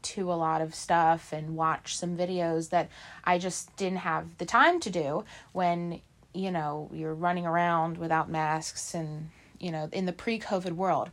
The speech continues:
So, um, you know, this list does sometimes change, especially, you know, like, five years from now, I figure there will be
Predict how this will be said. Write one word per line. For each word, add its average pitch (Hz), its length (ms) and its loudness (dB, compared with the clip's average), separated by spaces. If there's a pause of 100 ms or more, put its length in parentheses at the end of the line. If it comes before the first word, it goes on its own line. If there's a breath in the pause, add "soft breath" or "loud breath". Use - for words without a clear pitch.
(440 loud breath)
So, 247 560 10 (400)
um, 233 440 6
you 370 120 0
know, 254 160 4
this 302 240 0
list 233 560 -2
does 202 260 2
sometimes 202 540 -2
change, 226 540 -2
especially, 180 800 -4
you 202 60 -4
know, 170 140 2
like, 160 320 -4 (100)
five 190 400 8
years 185 240 0
from 208 160 -4
now, 254 320 6
I 180 140 2
figure 180 420 -4
there 170 200 -2
will 170 140 -2
be 170 380 -4